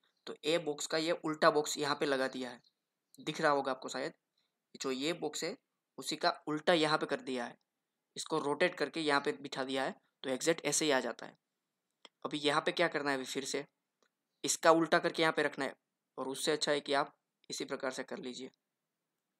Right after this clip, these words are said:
तो ये आपका तैयार हो गया डायपर व्यू। तो अभी इसका आप रिपीट लेते हो तो दिखता कैसा है, वो मैं आपको दिखाता हूँ। अभी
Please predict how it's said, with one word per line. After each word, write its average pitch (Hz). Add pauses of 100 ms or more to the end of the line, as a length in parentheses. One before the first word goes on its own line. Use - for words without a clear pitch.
(2500)
तो 127
ये 139
आपका 156 (280)
तैयार 143
हो 139
गया 147
डायपर 147
व्यू। 123 (520)
तो 135
अभी 156
इसका 151
आप 165
रिपीट 151
लेते 151
हो 151
तो 147
दिखता 151
कैसा 147
है, 170 (180)
वो 143
मैं 156
आपको 143
दिखाता 131
हूँ। 127
अभी 147